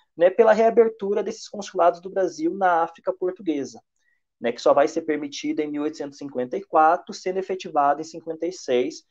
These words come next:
com o envio primeiro do Hermenegildo Niterói, que já havia representado o Brasil, por exemplo, na Nigéria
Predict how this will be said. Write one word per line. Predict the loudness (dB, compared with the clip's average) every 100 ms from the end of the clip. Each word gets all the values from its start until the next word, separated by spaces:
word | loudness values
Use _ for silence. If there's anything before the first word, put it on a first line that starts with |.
| _ _ -4
com | -2
o | 2
envio | 2 0 -2 -6 -6
primeiro | -6 -2 2 2
do | 0 -4
Hermenegildo | -4 -6 -6 -8 -6 -6 -6 -8 -12 _
Niterói, | -14 0 4 6 6 2 -8
que | -2
já | 4 6
havia | 4 0
representado | -4 -6 -10 -6 -4 -2
o |
Brasil, | 2 2 0 -10 -4
por | -2
exemplo, | -2 -2 -4 -6 -4
na | -2
Nigéria | -2 -4 0 4 4 2